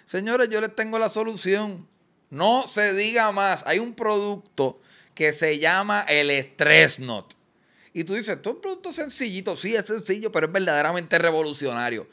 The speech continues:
Estamos hablando de un producto hecho con máquinas de tres D printing que hacen que tú te despidas de los pensamientos negativos, los pensamientos estresantes.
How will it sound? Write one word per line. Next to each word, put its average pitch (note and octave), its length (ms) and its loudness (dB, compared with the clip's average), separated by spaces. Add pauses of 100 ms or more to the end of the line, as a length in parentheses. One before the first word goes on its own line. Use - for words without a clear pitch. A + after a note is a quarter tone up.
(260)
Estamos B3+ 320 -4
hablando C4+ 760 2
de E3 100 -2
un F#3 140 -6
producto A3+ 520 -2
hecho F#3+ 280 0
con G#3+ 160 0
máquinas F#3 420 -4
de G#3+ 120 0
tres G#3+ 200 -4
D A3 160 -6
printing G3+ 640 -4 (340)
que D#3 160 2
hacen F3 420 2
que G3 120 -2
tú F3 160 -6
te G#3 100 -4
despidas F#3+ 540 0
de G3+ 100 -2
los F3+ 120 0
pensamientos D3 840 -4
negativos, C#3+ 1000 0
los A#2 100 -4
pensamientos A#2+ 680 -8
estresantes. B2+ 840 -4